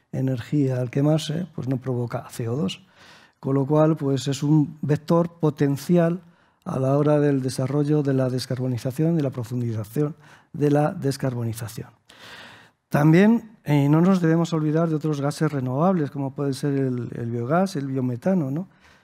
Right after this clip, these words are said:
Que sí que son directamente ya aprovechables, que están bastante extendidos a nivel europeo y que su utilidad podría venir dada ya ahora mismo, ¿no? Pero bueno, enfocándonos en el hidrógeno, desde luego,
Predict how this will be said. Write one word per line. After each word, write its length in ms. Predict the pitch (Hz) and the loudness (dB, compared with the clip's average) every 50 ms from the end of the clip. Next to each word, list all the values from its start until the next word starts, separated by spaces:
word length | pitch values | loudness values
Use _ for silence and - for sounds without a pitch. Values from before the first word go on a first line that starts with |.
| _ _ _ _ | _ _ _ _
Que 300 | - 151 151 151 156 151 | -2 0 2 2 2 2
sí 240 | 151 - - 190 185 | 0 -2 -4 -4 0
que 120 | - 190 | 0 -2
son 720 | 180 - 170 175 180 175 165 156 160 156 147 - - - - 180 | -2 0 0 0 2 2 2 2 2 0 0 -2 -6 -6 -6 -8
directamente 680 | 170 147 135 156 185 185 - 175 175 175 160 175 160 | -6 0 2 2 2 4 2 0 0 0 0 0 0
ya 120 | 156 160 | 0 0
aprovechables, 600 | 151 160 151 147 143 139 - 156 151 156 165 165 | 0 0 -2 -2 -2 -2 -2 -4 -4 -4 -4 -6
que 80 | - 143 | -6 -8
están 240 | 131 - 170 170 165 | -4 0 0 0 0
bastante 460 | 160 160 170 165 160 160 160 143 - _ _ _ - _ _ _ _ | 0 0 0 -2 0 -2 -4 -6 -6 _ _ _ -20 _ _ _ _
extendidos 680 | 151 135 - - 151 135 139 151 151 143 143 135 - | -10 -8 -4 -2 -2 0 2 2 2 2 0 -2 -4
a 80 | 139 135 | -4 -2
nivel 280 | 135 135 139 139 139 | -2 0 0 0 0
europeo 560 | 139 139 135 135 123 147 143 143 147 160 170 - _ _ - - _ _ _ | 0 0 -2 -2 -2 0 0 0 0 -2 -6 -12 _ _ -20 -20 _ _ _
y 140 | - 156 147 | -2 -2 -2
que 280 | - - 160 160 165 165 | 0 2 4 4 4 4
su 480 | 160 - - 170 175 180 185 190 190 - - - _ _ _ _ - | 2 0 2 4 6 6 6 4 2 -2 -10 -20 _ _ _ _ -10
utilidad 680 | 277 202 190 175 131 - 165 156 156 156 165 165 180 185 - - - - _ | -6 0 0 0 2 2 2 4 4 6 6 4 2 0 -2 -10 -16 -12 _
podría 340 | - 143 135 147 156 156 147 | -4 -2 2 4 4 4 4
venir 340 | 143 139 139 151 151 139 | 2 2 4 2 2 4
dada 400 | 131 143 143 139 147 147 147 196 180 | 2 0 2 2 0 0 -2 -4 -6
ya 220 | 131 135 135 135 139 | -4 -2 -2 0 -2
ahora 420 | - - - 139 123 127 120 117 | -4 -4 -6 -4 -4 -4 -4 -6
mismo, 360 | 117 117 117 - - - 131 | -6 -8 -10 -10 -12 -10 -6
¿no? 160 | 123 160 190 - _ _ - - - - - - - - - - - _ _ | -6 -6 -8 -8 _ _ -20 -20 -20 -20 -20 -18 -18 -20 -20 -20 -20 _ _
Pero 140 | - 160 170 | 0 2 4
bueno, 180 | 190 185 139 - 127 - - 190 190 | 4 4 2 -2 -8 -12 -14 -10 -2
enfocándonos 800 | 185 151 151 127 - 143 139 180 180 185 185 175 175 175 160 170 | 0 0 0 0 -2 0 2 4 4 6 6 6 4 4 4 4
en 180 | 165 156 156 151 | 4 4 4 4
el 280 | 151 147 147 143 139 | 4 4 4 4 4
hidrógeno, 560 | 143 147 151 165 170 165 - 170 165 170 170 | 2 2 4 2 2 0 0 0 2 2 4
desde 280 | 156 147 139 135 143 139 | 2 2 0 0 0 0
luego, 440 | 143 156 156 156 160 160 160 165 | 2 2 2 2 2 2 2 0